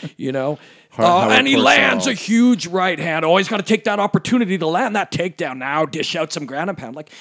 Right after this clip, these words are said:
Speaker 1: fuck, of course I could do that.
Speaker 2: Yeah, yeah.
Speaker 1: Yeah, everybody could do that. That's why you can get, you know, try five fighters and two of them will be good.
Speaker 2: Yeah.
Speaker 1: Because the, the expectation of what's possible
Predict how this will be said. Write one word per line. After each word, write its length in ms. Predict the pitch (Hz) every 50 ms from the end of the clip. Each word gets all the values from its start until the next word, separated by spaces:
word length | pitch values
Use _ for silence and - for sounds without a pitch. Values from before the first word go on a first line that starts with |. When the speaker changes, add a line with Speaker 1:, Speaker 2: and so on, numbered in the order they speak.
| - - _
Speaker 1:
fuck, 360 | _ - - 302 226 - -
of 160 | 175 - _
course 300 | - - 226 220 208 -
I 80 | 190 160
could 220 | - 147 123 110
do 160 | 127 123 113
that. 300 | 92 95 90 85 85 82 92
Speaker 2:
Yeah, 140 | 85 76 71 71
yeah. 180 | 71 73 76 - -
Speaker 1:
Yeah, 120 | 202 226
everybody 380 | 254 247 233 151 139 123 110 104
could 200 | - - 107 -
do 160 | 117 104 101
that. 220 | 98 98 101 -
That's 200 | - 190 190 -
why 120 | - 240 254
you 100 | 262 233
can 140 | - 233 220
get, 200 | 185 190 190 175 - 120 147 - _ _ -
you 140 | 185 175
know, 260 | 156 143 135 135 139 - _ _ _ _ -
try 300 | - - 151 156 160 156
five 420 | 151 - 170 151 147 156 156 139
fighters 440 | - - 160 185 - 185 147 151 -
and 120 | 156 147
two 160 | - - 190 208
of 60 | 202
them 100 | 202 190
will 80 | 185 175
be 120 | 170 185 160
good. 460 | 165 185 233 254 233 - - - _ -
Speaker 2:
Yeah. 180 | 101 92 85
Speaker 1:
Because 280 | 120 160 - 180 160 - 120 _
the, 140 | - 151 139 -
the 220 | 170 - 175 160 _ -
expectation 960 | 196 208 - - - - 196 180 - _ - - 175 190 185 - - 185 160 143
of 120 | 127 123
what's 220 | 120 135 139 - -
possible 800 | - - - 143 151 175 165 - - 123 95 101 95 92 98